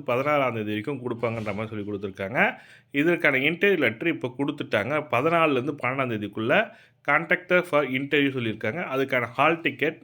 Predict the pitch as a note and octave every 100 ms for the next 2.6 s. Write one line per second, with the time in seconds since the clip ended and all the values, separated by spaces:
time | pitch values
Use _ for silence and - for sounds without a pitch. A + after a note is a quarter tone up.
0 | B2 C#3 C3+ C#3 E3 - A2+ A#2 D#3 A#2+
1 | C3+ - A2+ G#2 G2+ G2 D3+ A3+ - -
2 | - _ C#3 E3+ B3+